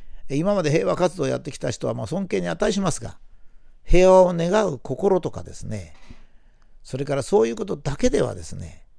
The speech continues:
他国は攻めてこないだろうとか、私たちの美しい心は他国に通じるだろうとかいうだけではなくてですね、現実に他の国が日本に攻めてきにくいような教育をする。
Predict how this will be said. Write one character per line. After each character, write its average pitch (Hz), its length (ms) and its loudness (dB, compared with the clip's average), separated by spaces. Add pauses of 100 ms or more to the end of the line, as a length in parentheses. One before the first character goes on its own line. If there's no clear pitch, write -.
(220)
他 - 140 2
国 147 280 0
は 120 80 -2
攻 180 160 2
め 175 80 -4
て 147 100 -8
こ - 160 -6
な 180 140 -4
い 123 60 -4
だ 107 120 -2
ろ 180 120 6
う 135 80 2
と - 100 -14
か、 - 220 -20 (460)
私 - 280 0
た 156 100 0
ち 135 100 -8
の 123 180 -6
美 - 240 -10
し 175 160 -8
い 135 40 -12
心 135 320 -4
は 110 240 -4 (500)
他 - 100 2
国 139 220 -2
に 113 100 -8
通 202 240 -6
じ 196 160 -8
る 196 60 -10
だ 180 120 0
ろ 196 120 2
う 180 40 0
と 165 100 -6
か 135 60 -2
い 139 80 -2
う 131 80 -4
だ 139 160 -2
け 240 120 4
で 196 100 0
は 110 120 -4
な 127 160 -6
く - 100 -10
て - 100 -12
で - 120 -16
す - 120 -16
ね、 151 140 -12 (800)
現 190 260 0
実 214 280 -8
に 240 280 -10 (380)
他 170 120 -2
の 160 140 -4
国 131 240 -8
が 170 120 0
日 127 160 -6
本 143 220 -4
に 117 100 -10
攻 185 180 -4
め 190 100 -6
て 123 140 -10
き - 140 -12
に 226 140 -8
く 269 160 -6
い 160 80 -2
よ 110 120 -4
う 95 40 -10
な 82 220 -20 (260)
教 233 220 6
育 196 200 -4
を 139 80 0
す - 140 -12
る。 - 100 -20